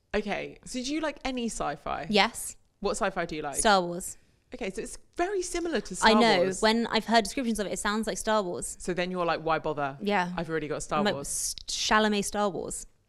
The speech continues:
Speaker 2: That's all I, I do like Zendaya.
Speaker 1: Zendaya's
Speaker 2: If there's an
Speaker 1: great.
Speaker 2: entrance, it's Zendaya for me.
Speaker 1: Okay, fine.
Speaker 2: <laughs>
Speaker 1: And she, unfortunately, in the first, I think in the first, like,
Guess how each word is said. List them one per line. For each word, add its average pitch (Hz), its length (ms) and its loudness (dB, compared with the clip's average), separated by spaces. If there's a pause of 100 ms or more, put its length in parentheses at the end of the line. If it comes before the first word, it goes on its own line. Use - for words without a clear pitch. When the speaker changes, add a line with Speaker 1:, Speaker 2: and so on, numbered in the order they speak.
(320)
Speaker 2:
That's - 300 -2
all 202 180 2
I, 190 100 0 (260)
I 220 80 4
do 277 160 2
like 294 180 4
Zendaya. 190 500 4 (240)
Speaker 1:
Zendaya's 226 380 -4
Speaker 2:
If 277 60 0
there's 311 160 8
an 302 80 6
Speaker 1:
great. 294 220 6
Speaker 2:
entrance, 202 320 0
it's 190 140 0
Zendaya 196 380 0
for - 120 -8
me. 220 140 4
Speaker 1:
Okay, 190 300 4
fine. 233 280 8 (300)
Speaker 2:
<laughs> - 280 -10
Speaker 1:
And 208 100 0
she, 247 160 -2
unfortunately, 175 720 -4
in 147 100 -4
the 151 80 -10
first, - 480 -6 (320)
I 160 60 -6
think 151 200 -10
in 151 80 -10
the 143 60 -6
first, 147 400 -8
like, 127 240 -10